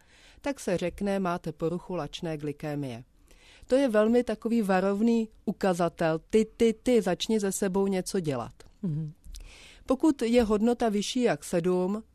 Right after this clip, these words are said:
Speaker 1: tak je to jasné, je to cukrovka. A nebo také nález, eh, glykémie vyšší než jedenáct celých jedna v průběhu dne kdykoliv. To je jedna věc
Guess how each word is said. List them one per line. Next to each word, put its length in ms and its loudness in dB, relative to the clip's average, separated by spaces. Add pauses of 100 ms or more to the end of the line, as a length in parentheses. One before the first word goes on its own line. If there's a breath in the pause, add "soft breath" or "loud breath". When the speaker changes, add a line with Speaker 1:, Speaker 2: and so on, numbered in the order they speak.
(140)
Speaker 1:
tak 160 -8
je 80 -4
to 100 -8
jasné, 440 -4
je 80 -6
to 140 -8
cukrovka. 640 -10 (520 soft breath)
A 60 0
nebo 240 2
také 340 -2
nález, 760 -2
eh, 40 -4 (380)
glykémie 800 -2
vyšší 600 -4
než 320 -4
jedenáct 520 -2
celých 360 -6
jedna 280 -4
v 100 -16
průběhu 540 -6
dne 300 -6 (160)
kdykoliv. 680 -8 (720 soft breath)
To 80 -2
je 80 4
jedna 280 0
věc 300 0